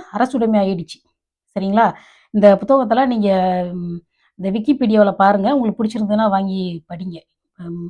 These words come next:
அது மலேசியா, சிங்கப்பூர்காரங்கெல்லாம் அவரோட புத்தகங்களை படிக்கணும். ஏன்னா, அ, ரொம்ப பிரபலமான ஒரு,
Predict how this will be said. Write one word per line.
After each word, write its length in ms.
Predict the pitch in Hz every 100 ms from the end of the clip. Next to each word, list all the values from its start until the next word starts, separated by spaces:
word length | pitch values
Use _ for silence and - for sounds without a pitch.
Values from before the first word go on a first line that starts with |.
| -
அது 140 | 190
மலேசியா, 380 | 185 208 220 214 214
சிங்கப்பூர்காரங்கெல்லாம் 760 | 202 202 185 185 180 180 262
அவரோட 160 | 226 180
புத்தகங்களை 520 | - 185 202 190 220
படிக்கணும். 380 | 180 175 175 151
ஏன்னா, 260 | 175 196 269 _ _ _ _ -
அ, 320 | 196 190 185
ரொம்ப 500 | 180 208 247 220 180 170 160
பிரபலமான 560 | 196 202 214 202 202 196
ஒரு, 200 | 180